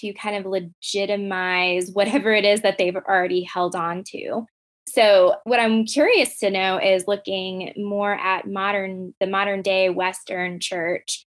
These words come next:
how do you see that playing out? In particular, what sort of narratives about masculinity do you think are at work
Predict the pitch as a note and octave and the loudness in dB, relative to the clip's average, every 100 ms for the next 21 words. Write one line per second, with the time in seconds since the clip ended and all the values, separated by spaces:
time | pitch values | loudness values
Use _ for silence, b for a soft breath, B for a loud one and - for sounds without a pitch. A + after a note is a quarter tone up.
0 | _ _ - B3 D4+ A4 G#4 C4+ A#3+ A#3 | _ _ -6 0 2 2 2 0 2 0
1 | - A3 G3+ F#3 - E3 D#3 - A3 A3+ | -2 -2 0 -2 -2 -2 -2 -2 -2 -2
2 | A#3 A#3 A3+ A3 G#3 G#3 G#3 - A3+ G#3+ | -4 -4 -2 0 0 0 -2 -4 -2 -2
3 | G3 F#3+ G3 G3 G3 G3 F#3 F#3 F#3 F#3 | -4 -4 -2 2 2 2 0 0 2 2
4 | F3+ F3+ F3+ - G3+ F#3 F#3 F3+ F3+ F3+ | 0 -4 -6 -6 -4 -4 -4 -4 -4 -4
5 | F#3+ F#3+ F#3+ F#3 F3 E3+ E3+ F#3+ A3+ C4+ | -6 -6 -6 -6 -4 -4 -4 -2 0 -2